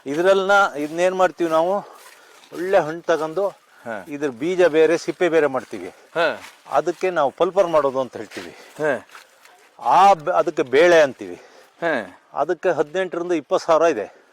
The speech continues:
Speaker 2: ಮೇಲೆ ನೋಡ್ತಾ ಹೋದ್ರೆ ಇದೆಲ್ಲ, ಮೇಲೆ ಎಲ್ಲ ನೋಡ್ಬೋದು ನೀವು. ಇದು ವಿಕ್ರಮ್ ಗೌಡ್ರ ತೋಟ.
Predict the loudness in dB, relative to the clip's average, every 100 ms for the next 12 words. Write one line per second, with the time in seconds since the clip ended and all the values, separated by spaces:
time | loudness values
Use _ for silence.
0 | _ _ -12 0 4 6 6 4 4 4
1 | 4 6 6 4 4 2 2 2 4 4
2 | 4 -2 _ _ -2 2 6 6 6 6
3 | 6 4 4 4 2 0 -2 -2 -4 -8
4 | -4 -4 -2 0 2 2 4 6 6 2
5 | 4 4